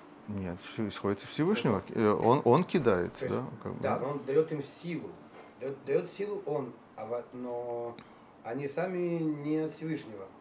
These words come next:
Speaker 2: То есть мы там, кто-то придумал себе башков, а силу, то есть, э, почему в них верят,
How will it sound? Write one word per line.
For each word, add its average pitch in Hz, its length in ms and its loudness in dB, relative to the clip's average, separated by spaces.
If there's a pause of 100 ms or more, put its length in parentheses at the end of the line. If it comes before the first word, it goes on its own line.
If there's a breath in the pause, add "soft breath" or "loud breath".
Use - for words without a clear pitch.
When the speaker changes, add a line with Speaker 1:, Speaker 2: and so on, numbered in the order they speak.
(260)
Speaker 2:
То 110 60 -14
есть 104 140 -14
мы 143 240 2 (220)
там, 101 360 -6
кто-то 123 180 -2
придумал 123 320 -6
себе 110 340 -10 (260)
башков, 208 440 -2 (560 loud breath)
а 113 260 -2 (180)
силу, 180 280 0
то 120 140 -4
есть, 110 280 -8
э, 107 220 -2 (160)
почему 151 280 -4
в 127 80 -8
них 131 200 -4 (100)
верят, 165 360 -6